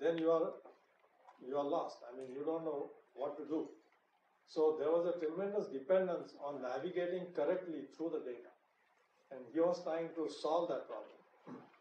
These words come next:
So I call that here as manual optimization. So even today, if you go on the market and if you see, uh, Sunday newspapers, uh, typically in, in,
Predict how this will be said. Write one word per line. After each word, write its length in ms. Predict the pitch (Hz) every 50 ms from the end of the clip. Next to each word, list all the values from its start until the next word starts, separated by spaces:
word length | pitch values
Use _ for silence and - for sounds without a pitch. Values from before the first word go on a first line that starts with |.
| _ _ _ _ _ _ _ - _ _ - - _ - - - - - _ -
So 160 | - 175 160
I 40 | 170
call 280 | - - 170 190 208
that 180 | 202 208 196 -
here 200 | - 190 190 190 185
as 80 | 165 135 131
manual 340 | 135 143 147 160 170 185 190
optimization. 760 | 175 - - - - 156 151 151 135 139 147 147 147 - - - - _ _ _ _ _ _ _ _ _ _ _ _ _ _ _ _
So 220 | - - 170 160 - 143
even 320 | 160 175 190 208 214 190 -
today, 320 | - 170 175 208 190 170
if 140 | 165 170 185
you 100 | 175 156
go 200 | - 160 175 180
on 60 | 185 175
the 60 | 151
market 520 | 127 127 127 151 151 - 175 165 - - 139
and 160 | 139 143 139
if 100 | 139 -
you 100 | 156 156
see, 400 | - - 180 170 165 165 156 151 - - - _ _ - - _ _ _ -
uh, 300 | 143 131 131 131 127 131 131
Sunday 400 | - - 139 139 151 165 170 165
newspapers, 720 | 156 165 165 165 - 165 151 147 143 131 117 113 - - - - -
uh, 140 | 123 120 120 -
typically 640 | - 131 135 156 147 156 151 143 143 143 139 143 - - - - _ _ _ _ _ _ - -
in, 180 | - 123 123 143 143 143
in, 80 | 131 131